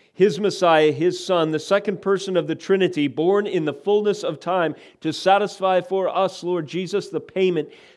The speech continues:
that was due our sin. For this reason, we confess with the psalmist that your name is blessed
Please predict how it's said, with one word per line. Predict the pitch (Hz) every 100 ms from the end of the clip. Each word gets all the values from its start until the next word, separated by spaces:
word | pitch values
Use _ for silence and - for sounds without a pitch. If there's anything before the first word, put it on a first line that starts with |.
| -
that | 165
was | 175 131
due | 117 160 151
our | 143 143
sin. | 143 156 143 131 - _ _ _ _
For | 180 196
this | 175 208 196
reason, | 220 214 208 190
we | 185
confess | 185 165 202 202
with | 202 190
the | 170
psalmist | - 202 196 190 180
that | 180 170
your | 165 190
name | 180 196 214 214
is | 175 127
blessed | 107 151 196 208 180 143